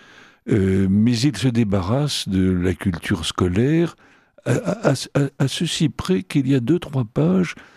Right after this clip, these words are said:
sur la psychologie des jeunes filles de Racine, pages qui ne sont pas inintéressantes.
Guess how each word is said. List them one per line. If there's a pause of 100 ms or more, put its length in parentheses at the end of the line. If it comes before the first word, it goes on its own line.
(140)
sur
la
psychologie
des
jeunes
filles
de
Racine, (440)
pages
qui
ne
sont
pas
inintéressantes.